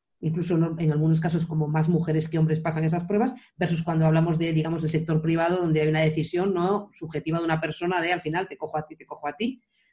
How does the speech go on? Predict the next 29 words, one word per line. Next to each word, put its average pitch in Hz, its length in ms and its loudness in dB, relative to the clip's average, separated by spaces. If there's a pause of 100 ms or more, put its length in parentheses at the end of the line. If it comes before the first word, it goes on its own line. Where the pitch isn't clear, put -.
donde 165 400 0
las 156 160 -2
mujeres 170 280 0
encuentran 165 340 2
más 160 100 4
dificultades 156 480 -4
para - 180 -2
subir, 123 420 -4
¿no? 151 220 -10 (420)
Entonces, 202 240 6
yo - 60 6
creo 254 140 4
que 262 60 2
es 240 60 2
algo 240 260 6
que, 156 260 0
que, 156 200 2
bueno, 180 300 0
que 147 120 -4
habrá 156 260 0
que 190 100 2
ir 185 100 0
cambiando 190 320 0
entre 175 220 -4
todos. 226 280 -2
Yo 180 80 -4
sé 196 140 -2
que, 180 280 -4 (320)
que, 147 200 -4